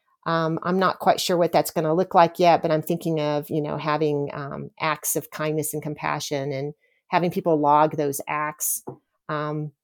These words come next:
so we'll see what happens, but that start with heart idea, um, 'cause it's really about the people experience. It's about, you know, a lot of the patient experience,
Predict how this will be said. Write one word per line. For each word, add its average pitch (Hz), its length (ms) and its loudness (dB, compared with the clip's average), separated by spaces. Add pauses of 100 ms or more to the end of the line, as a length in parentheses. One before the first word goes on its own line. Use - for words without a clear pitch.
(240)
so 196 240 6
we'll 214 200 4
see 233 180 0
what 202 160 4
happens, 160 480 -2
but 160 320 0
that - 160 0
start - 320 6
with 190 140 0
heart 185 440 0
idea, 156 640 0 (440)
um, 156 300 -4 (120)
'cause 240 140 2
it's 254 200 0
really 311 260 2
about 214 260 4
the 165 60 0
people 190 420 0
experience. 165 760 -4
It's - 140 -4
about, 208 460 2 (560)
you 226 100 6
know, 208 160 8
a - 20 8
lot 240 240 10
of 285 60 8
the 233 80 4
patient 220 380 2
experience, 185 880 0